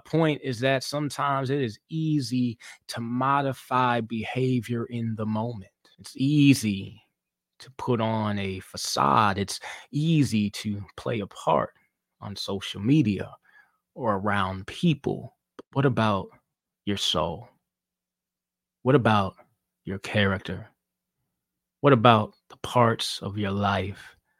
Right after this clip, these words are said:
that still need mending, that still need transforming, that still need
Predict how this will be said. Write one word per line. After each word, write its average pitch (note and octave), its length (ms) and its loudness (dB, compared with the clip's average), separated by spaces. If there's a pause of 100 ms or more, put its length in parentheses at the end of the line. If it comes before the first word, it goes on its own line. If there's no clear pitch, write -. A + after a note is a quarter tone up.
(500)
that - 180 -14
still B2 560 4
need G#2+ 280 2
mending, G2+ 540 -2
that F#2+ 140 -8
still A2+ 380 2
need G#2 400 0
transforming, G2+ 920 -4
that F2+ 160 -4
still F#2+ 680 0 (100)
need F#2+ 580 -4